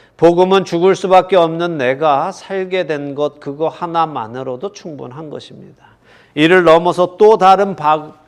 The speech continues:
또 다른 복을 얻기 위해서 예수를 믿으려고 하는 것, 하나님을 믿으려고 하는 것은 복음을 잘못 알고 있는 것입니다.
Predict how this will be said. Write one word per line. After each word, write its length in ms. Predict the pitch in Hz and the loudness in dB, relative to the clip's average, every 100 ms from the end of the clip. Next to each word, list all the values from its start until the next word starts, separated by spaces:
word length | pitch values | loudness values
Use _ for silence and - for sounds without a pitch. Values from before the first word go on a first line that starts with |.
| - | 2
또 180 | 220 208 | 2 4
다른 380 | 180 180 190 | 2 2 -2
복을 480 | - 135 139 170 196 | -6 -8 -4 -2 0
얻기 460 | 131 135 - 190 170 | -2 -4 -6 -8 -6
위해서 580 | 135 139 139 135 160 127 | -6 -6 -6 -4 -4 -4
예수를 600 | 127 156 156 165 160 156 | -4 -4 -6 -6 -6 -6
믿으려고 560 | 123 135 151 147 139 135 | -8 -8 -6 -6 -6 -10
하는 340 | 139 123 117 | -12 -14 -16
것, 160 | - - _ _ _ | -18 -20 _ _ _
하나님을 580 | - 160 160 156 156 156 | -4 0 0 0 -6 -6
믿으려고 580 | 143 139 147 143 139 143 | -6 -4 -2 -2 -2 -6
하는 300 | 143 139 139 | -6 -8 -8
것은 420 | 120 - 190 120 - _ _ | -8 -6 -8 -10 -16 _ _
복음을 540 | - 139 131 135 139 135 | -4 -4 -4 -8 -8 -10
잘못 640 | 131 123 127 143 156 - | -12 -12 -8 -8 -10 -12
알고 540 | 113 120 123 135 131 - | -10 -8 -6 -8 -8 -10
있는 360 | 120 123 120 120 | -14 -12 -12 -8
것입니다. 720 | 127 127 113 110 _ _ | -8 -10 -18 -20 _ _